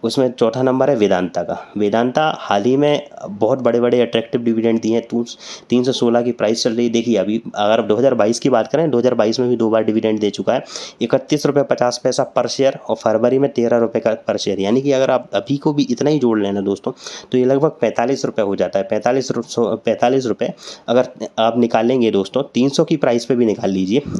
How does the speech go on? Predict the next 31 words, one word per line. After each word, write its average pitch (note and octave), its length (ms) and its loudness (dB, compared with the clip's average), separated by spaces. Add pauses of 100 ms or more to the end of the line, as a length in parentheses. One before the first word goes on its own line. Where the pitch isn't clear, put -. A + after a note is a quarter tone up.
(140)
तो B2 100 0
भी C3 120 -4
करीब A#2 300 0 (140)
लगभग G#2+ 340 -2 (400)
बारह A2+ 240 2
तेरह B2+ 220 4
परसेंट A2+ 420 -2
हो F#2+ 100 -2
गया F2+ 160 -4
है। F2+ 80 -6
तो G#2 100 -4
बारह G#2 260 0
तेरह B2+ 160 0
परसेंट B2 340 -2
तो B2 80 -2
already A2+ 320 0
ये C3+ 140 0
डिविडेंड A#2 380 0
के B2+ 80 -2
फॉर्म A#2+ 200 0
में A#2+ 120 2
दे A2+ 80 0
चुका A2 200 -2
है। A2 60 0
दो A2 100 0
हज़ार C3+ 120 2
इक्कीस B2+ 220 -4
की D3+ 220 -2
बात B2 220 -2
कर A#2+ 100 0
लीजिए, G#2+ 320 -2